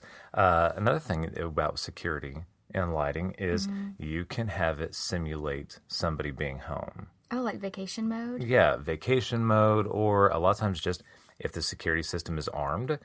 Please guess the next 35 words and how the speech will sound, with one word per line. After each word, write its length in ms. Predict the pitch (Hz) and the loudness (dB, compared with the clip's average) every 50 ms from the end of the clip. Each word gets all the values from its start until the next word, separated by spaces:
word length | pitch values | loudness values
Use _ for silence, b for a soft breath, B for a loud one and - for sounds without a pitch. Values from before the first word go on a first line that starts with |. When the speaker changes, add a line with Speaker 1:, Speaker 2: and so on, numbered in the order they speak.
| - | -8
Speaker 2:
Mm-hmm. 300 | 202 196 190 190 190 - | -8 -6 -4 -4 -2 0
Speaker 1:
um, 400 | 92 78 76 73 73 71 73 73 - - | 0 2 2 2 0 -2 -4 -6 -6 -4
and 240 | 90 80 78 76 76 | -2 -2 -2 -2 -4
you 100 | 80 80 | -4 -4
normally 380 | 71 73 69 71 71 71 73 73 | -4 -4 -4 -4 -4 -4 -4 -4
come 200 | - - 80 78 | -4 -4 -6 -4
home 380 | 71 80 80 87 92 95 104 - - | -4 -2 -2 0 0 -2 -2 -4 -2
at 400 | - 71 69 69 - - - - _ _ _ _ _ - | -2 -2 -2 -2 -4 -8 -12 -20 _ _ _ _ _ -4
five 220 | - - 60 62 | -2 -2 0 -2
o'clock, 480 | - - - - - - 64 - - - b b b b b b 208 - | -4 -6 -4 -2 -2 -2 -2 -4 -6 -14 b b b b b b -8 -6
if 160 | - 95 - | -4 -4 -2
you 100 | 78 76 | -2 -2
Speaker 2:
Mm-hmm. 100 | 76 78 | 0 0
Speaker 1:
want 240 | 78 78 78 80 - | 0 0 0 0 2
a 80 | 92 87 | 2 4
light 200 | 80 71 71 - | 4 4 2 0
to 60 | - | -2
come 160 | - 80 78 71 | -6 -6 -4 -4
on 80 | 69 73 | -4 -4
in 40 | 76 | -6
the 60 | 73 | -6
kitchen 380 | - - 73 - 71 64 62 - _ - - _ _ _ _ _ _ _ _ _ _ _ - | -6 -6 -6 -6 -8 -10 -10 -12 _ -20 -20 _ _ _ _ _ _ _ _ _ _ _ -6
at 140 | - - | -4 -4
five, 380 | - - - - - - - - _ _ _ _ 208 | -2 -4 -4 -4 -6 -8 -10 -14 _ _ _ _ -10
Speaker 2:
Okay. 360 | 202 196 - 196 196 196 196 | -10 -8 -8 -8 -6 -6 -4
Speaker 1:
you 60 | 73 | -4
know, 140 | 71 69 69 | -4 -2 0
or, 140 | 73 76 80 80 80 | 2 2 2 2 2
or 60 | 82 | 0
whatever. 520 | 85 85 87 82 82 82 78 78 76 73 B B B B B B _ - | 2 2 2 2 2 2 2 2 0 0 B B B B B B _ -4
Um, 520 | 80 80 78 76 76 73 71 71 69 - - _ _ _ | 0 0 2 2 0 0 -2 -4 -8 -10 -14 _ _ _
some 260 | - - 104 101 107 107 | -4 0 2 2 2 2
systems 440 | - - 98 95 - 101 98 78 82 | 2 0 0 0 0 -2 -2 -2 -2
will 100 | 82 - | -2 0
actually 480 | 71 80 - - - 87 85 82 78 | 0 -2 -2 -4 -4 -4 -4 -4 -4